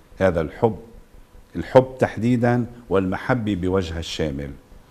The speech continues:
لأنه إذا بدي أطلع، بطلع على كبار الموسيقيين،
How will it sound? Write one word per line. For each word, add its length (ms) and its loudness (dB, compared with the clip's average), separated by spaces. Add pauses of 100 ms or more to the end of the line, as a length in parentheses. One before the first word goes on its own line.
(200)
لأنه 360 -4
إذا 180 -4
بدي 280 -4
أطلع، 540 -4 (520)
بطلع 460 -2
على 280 -2
كبار 420 2
الموسيقيين، 920 -4